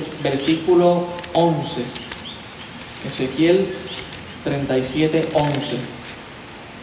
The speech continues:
Mire, note lo que dice aquí. Dice, "Me dijo luego, hijo de hombre, todos estos huesos son la qué? La casa de Israel.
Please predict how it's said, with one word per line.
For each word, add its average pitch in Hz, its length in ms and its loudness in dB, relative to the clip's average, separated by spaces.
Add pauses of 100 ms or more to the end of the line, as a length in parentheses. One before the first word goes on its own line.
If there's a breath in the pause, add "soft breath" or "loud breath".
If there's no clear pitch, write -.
(880)
Mire, 165 320 6
note 165 180 2
lo 185 120 4
que 180 80 4
dice 175 240 6
aquí. 143 220 0
Dice, 147 600 4 (320)
"Me 156 180 2
dijo 202 260 8
luego, 170 500 6
hijo 160 240 4
de 160 140 6
hombre, 156 360 2 (360)
todos 233 300 6
estos 240 300 2
huesos 190 580 0 (920)
son 190 200 4
la 202 160 6
qué? 139 120 2 (1400)
La 139 180 2
casa 226 500 4 (160)
de 156 100 4
Israel. 147 540 4